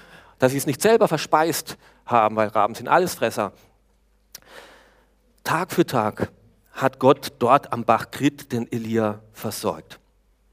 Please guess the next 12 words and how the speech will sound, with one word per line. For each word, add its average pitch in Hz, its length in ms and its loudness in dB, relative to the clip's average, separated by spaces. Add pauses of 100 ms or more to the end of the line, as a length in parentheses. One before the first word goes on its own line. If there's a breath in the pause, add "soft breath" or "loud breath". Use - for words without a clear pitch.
(340)
Und 131 120 -10
das 147 140 -2
war 160 100 4
eine 170 180 2
Stärkung 208 480 2
für 139 140 -4
den 127 140 -4
Elia. 107 340 -10
Gott - 240 -6
schaut - 480 0
auf 139 240 -4
mich, 135 280 -8